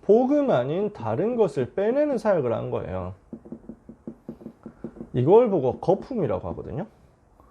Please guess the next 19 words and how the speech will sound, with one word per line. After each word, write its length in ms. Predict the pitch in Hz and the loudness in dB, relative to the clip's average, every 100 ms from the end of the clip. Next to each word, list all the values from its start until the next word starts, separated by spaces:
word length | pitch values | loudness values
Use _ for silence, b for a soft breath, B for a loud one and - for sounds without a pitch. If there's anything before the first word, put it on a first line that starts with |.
| b - | b 4
모세에게 640 | 123 143 160 254 240 226 | 8 8 8 6 6 2
많이 400 | 220 240 285 294 | 2 2 2 2
들어가 320 | 269 269 254 | 2 4 4
있는 400 | 220 185 143 113 | 4 2 0 2
거품을 680 | - 226 - 285 247 240 233 - | 6 6 6 0 4 4 4 8
빼버리는 480 | 254 277 240 123 | 10 10 4 0
거예요. 220 | 104 90 101 _ _ b b b b | -6 -10 -12 _ _ b b b b
그래서 540 | - 202 220 190 107 110 - 135 | 2 4 4 4 0 -4 -16 -12
무엇을 880 | 127 131 196 240 233 - 277 277 269 | -2 4 4 4 0 -2 0 0 2
빼내는 360 | 214 208 196 | 2 2 0
겁니까? 440 | 135 98 - 107 117 | -2 -4 -8 -12 -2
복음 380 | - 220 240 254 | 4 4 4 2
아닌 360 | 214 202 214 196 | 2 2 0 0
다른 340 | 113 143 208 | 2 2 4
것을 400 | 208 202 208 185 | 2 2 2 2
빼내는데, 640 | 190 196 214 202 185 233 294 - - - - - - - - - - - - 117 - - | 2 0 2 2 4 4 2 -14 -20 -20 -20 -20 -20 -20 -20 -20 -20 -20 -20 -18 -16 -8
<clears throat> 800 | - - - - - - - | -6 -8 -14 -18 -20 -18 -8
무엇을 420 | 120 113 147 202 196 | 0 4 4 2 0
통해서요? 400 | 165 117 143 | -2 0 -2